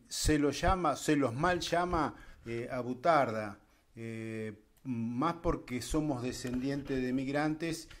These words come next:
y por el parecido, em, se los maltrata, pero es una especie muy argentina y que debemos cuidar en-,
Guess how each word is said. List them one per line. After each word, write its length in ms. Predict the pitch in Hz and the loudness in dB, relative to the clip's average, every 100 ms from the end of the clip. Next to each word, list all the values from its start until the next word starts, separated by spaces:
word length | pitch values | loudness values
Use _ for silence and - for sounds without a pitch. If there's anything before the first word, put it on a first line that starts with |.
| - | -12
y 100 | 123 | -10
por 220 | 120 120 120 | -6 -4 -2
el 160 | 120 | -4
parecido, 840 | 123 117 120 117 147 147 156 160 160 - - - | -2 -2 -2 -6 -4 -2 -2 -2 -8 -18 -20 -10
em, 1000 | 117 117 117 113 110 110 110 107 107 127 - | -6 -4 -2 -2 -2 -2 -2 -4 -6 -8 -12
se 240 | - 135 | -4 -2
los 200 | 123 117 | 0 0
maltrata, 840 | 123 131 127 156 160 160 170 170 - - _ _ | 2 0 2 2 2 2 0 0 -8 -20 _ _
pero 440 | 127 120 123 127 | -4 -2 0 0
es 180 | 135 - | -2 0
una 280 | 139 135 131 | 0 0 -2
especie 500 | 123 147 143 135 127 | -2 -2 -2 0 2
muy 320 | 135 156 147 | 6 6 8
argentina 840 | 143 - 131 127 156 160 165 170 | 6 4 -2 0 0 0 0 0
y 60 | 160 | 0
que 200 | 151 120 | 0 0
debemos 420 | 123 135 139 147 | 2 2 2 0
cuidar 400 | - 120 127 139 | -2 0 6 6
en-, 260 | 131 117 117 | 6 -2 -6